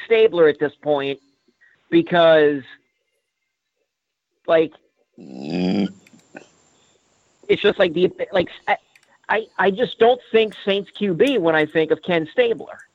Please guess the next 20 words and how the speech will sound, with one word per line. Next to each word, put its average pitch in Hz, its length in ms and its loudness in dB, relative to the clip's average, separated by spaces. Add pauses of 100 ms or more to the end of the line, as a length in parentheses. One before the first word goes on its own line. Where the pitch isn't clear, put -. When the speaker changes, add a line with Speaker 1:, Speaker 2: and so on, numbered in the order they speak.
(400)
Speaker 1:
And 180 260 -2
I 190 140 0
know, 196 260 2
I 190 120 0
know 208 200 2
we're 190 120 0
not 175 100 -4
supposed 170 220 -8
to 151 80 -14
factor 156 480 0
in 139 240 -4
the, 131 320 0 (260)
you 147 100 -4
know, 135 140 -2
anything 139 380 -4
they've 127 180 -4
done 131 260 2
elsewhere. 123 600 -4
It's 139 160 -12
just, 135 160 -6